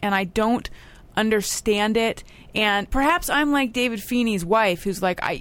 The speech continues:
I realize you guys are all some other way, but I don't get it," or the reverse. Um,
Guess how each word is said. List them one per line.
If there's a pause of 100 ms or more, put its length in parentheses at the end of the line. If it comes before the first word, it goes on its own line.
I
realize
you
guys
are
all
some
other
way, (320)
but
I
don't
get
it," (180)
or (180)
the
reverse. (480)
Um,